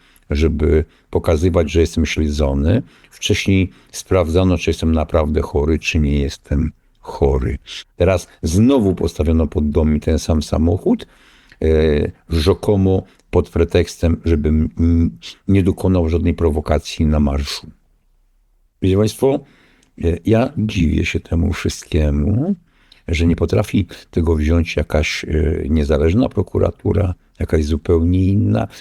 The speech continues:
Jestem w tym kręgu Lublina, Wąsika, Kamińskiego, e, Kaczyńskiego, tych samych ludzi, m, delegatury C B A w Katowicach, C B A. Przecież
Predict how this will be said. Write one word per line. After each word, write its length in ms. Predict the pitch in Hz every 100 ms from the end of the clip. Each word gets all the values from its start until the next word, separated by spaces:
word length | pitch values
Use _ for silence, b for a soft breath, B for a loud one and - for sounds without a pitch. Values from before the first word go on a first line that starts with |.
| -
Jestem 260 | 87 -
w 60 | -
tym 160 | 90 80
kręgu 440 | - 76 73 76 b b
Lublina, 840 | 92 82 73 78 90 123 156 170 175 b b b -
Wąsika, 960 | 82 90 87 - 110 - - - 120 - _
Kamińskiego, 1400 | - 95 78 76 73 - - - 90 95 95 107 104 110 b b b b _
e, 520 | 80 78 76 73 76 78
Kaczyńskiego, 880 | 78 78 85 76 - 92 98 98
tych 200 | - 80
samych 360 | - 90 87 82
ludzi, 320 | 80 73 73 - -
m, 320 | 85 82 73 73
delegatury 760 | 90 87 82 - 87 82 80 - b _
C 220 | - 87
B 160 | 76 78
A 100 | 73
w 80 | -
Katowicach, 920 | - - 78 92 107 - 113 - -
C 240 | - 90
B 260 | 80 85 -
A. 340 | 101 107 104 - b b b -
Przecież 420 | 92 90 95